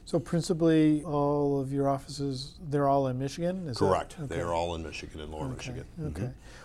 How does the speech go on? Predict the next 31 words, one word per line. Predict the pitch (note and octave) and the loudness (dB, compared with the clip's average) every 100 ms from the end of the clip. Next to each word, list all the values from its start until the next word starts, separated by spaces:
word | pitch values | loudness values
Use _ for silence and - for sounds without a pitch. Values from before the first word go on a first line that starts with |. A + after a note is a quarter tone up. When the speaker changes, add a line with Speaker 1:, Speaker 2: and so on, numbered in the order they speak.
| - | 2
Speaker 1:
Well, | F#3+ F3+ - | 8 8 6
you | G#3 | 4
know, | F#3+ | 6
one | G3 C#4+ | 6 6
of | |
the | G#3+ | 4
things | E3+ C#3+ D3 | 2 2 2
that, | C#3+ - - - | 0 -2 -14 -4
um, | D3+ C#3+ C#3 C3+ - F3 | -2 0 -2 -6 -8 -2
we | D3+ | 2
know | D3+ F#3+ F#3 C3 C#3+ D3 | 6 8 8 6 2 -2
about | D#3 C3 C#3 C#3 D#3 B2+ | -6 -2 0 2 0 -6
the | B2 | -6
firm | - G3+ B2 C3 - - - - - - | -2 0 -2 -6 -12 -20 -20 -20 -16 -2
is | D3+ C3 | 0 2
that | D#3 D3 C#3+ | 6 6 6
you're, | C#3+ C3+ - - - | 0 -2 -4 -20 -8
you're | G3 D3 | -4 -4
particularly | - G3+ B3 G3 C#3+ | -2 2 4 6 6
focused | E3 D3+ C#3+ C#3 D3+ | 6 6 4 0 0
on | C3 B2 | -2 0
business | C#3 D#3 C#3 | 0 0 -4
startups | - C3+ C3+ D3+ - | 0 2 2 0 -2
and | C3+ | -2
growth | C3 C3 | 0 0
strategies | - C#3+ C3+ A#2+ A#2+ A#2 - - - - - - - | 2 2 2 0 -2 -6 -10 -18 -18 -20 -20 -20 -2
for | D#3 | -2
small | - E3+ D3+ | 2 6 6
to | C#3 | 6
medium-sized | C#3 C3+ C3+ B2 C#3 B2+ A#2+ | 2 2 0 0 0 2 2
businesses. | C3+ B2 B2+ A#2 A#2 A#2+ | 0 0 -2 -6 -8 -10